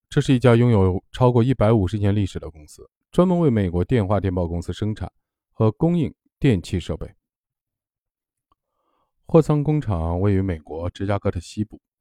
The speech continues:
雇佣的各类员工的总数达到两万五千多名。这家企业红火了一百年，几乎称霸整个电气时代，生产过电报、电话、扩音器、最早的音响、最早的无线电话，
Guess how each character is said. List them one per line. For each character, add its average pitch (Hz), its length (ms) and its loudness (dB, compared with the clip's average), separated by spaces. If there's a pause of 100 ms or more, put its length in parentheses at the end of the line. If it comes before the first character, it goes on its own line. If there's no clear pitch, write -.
(180)
雇 180 120 4
佣 160 140 6
的 135 80 2
各 156 240 0
类 110 180 0
员 90 440 -4
工 131 260 0
的 82 380 -2
总 78 340 -8
数 - 240 -6 (320)
达 82 160 -8
到 82 320 -6
两 87 240 -8
万 98 160 -4
五 73 180 -18
千 107 220 -4
多 92 100 -8
名。 - 140 -18 (720)
这 151 140 -4
家 135 140 0
企 110 120 -6
业 95 120 0
红 92 240 -8
火 92 160 -4
了 85 100 -4
一 110 100 -4
百 - 300 -12
年， - 180 -20 (460)
几 139 140 2
乎 143 120 2
称 170 240 -6
霸 160 140 -8 (180)
整 90 140 -6
个 95 100 -4
电 92 220 -4
气 - 140 -12
时 - 160 -18
代， - 100 -18 (460)
生 123 260 -2
产 95 140 -4
过 85 100 -6
电 92 240 -2
报、 90 160 -4
电 87 160 -6
话、 87 160 -6 (200)
扩 - 140 -2
音 85 140 -4
器、 - 240 -12 (100)
最 120 160 0
早 85 140 -6
的 80 100 -14
音 98 220 -4
响、 - 160 -14 (680)
最 156 180 4
早 107 140 4
的 98 80 0
无 98 120 -2
线 131 200 0
电 98 120 -2
话， 80 240 -8